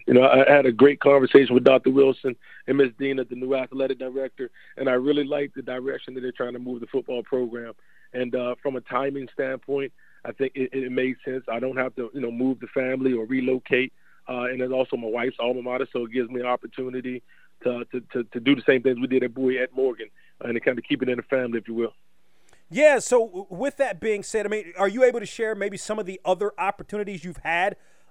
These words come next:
Speaker 2: along the way t-, till you finally got the opportunity that you were looking for?
Speaker 1: No, some of those opportunities were, you know, Division two as well as some other F C S,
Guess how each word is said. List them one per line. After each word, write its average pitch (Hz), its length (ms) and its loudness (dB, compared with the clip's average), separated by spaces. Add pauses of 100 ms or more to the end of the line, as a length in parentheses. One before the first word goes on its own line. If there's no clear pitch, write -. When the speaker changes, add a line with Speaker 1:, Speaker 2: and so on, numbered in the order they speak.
(100)
Speaker 2:
along 190 640 4 (480)
the 170 100 -2
way 170 560 4
t-, - 340 -16
till 196 140 -2
you 175 140 -2
finally 190 400 -2
got 165 340 -2
the 170 140 -2
opportunity 156 600 -4
that 135 240 -6
you 147 60 -8
were 127 80 -8
looking 120 240 -10
for? 82 220 -20 (800)
Speaker 1:
No, 208 200 6
some 302 220 -2
of 233 60 6
those 170 180 8
opportunities 143 500 2
were, 139 320 4
you 160 100 -10
know, 131 200 -2
Division 131 500 -4
two 147 160 0
as 127 140 0
well 139 160 0
as 127 100 -4
some 135 140 -8
other 127 240 0
F 135 160 -2
C 131 160 -2
S, 127 140 -2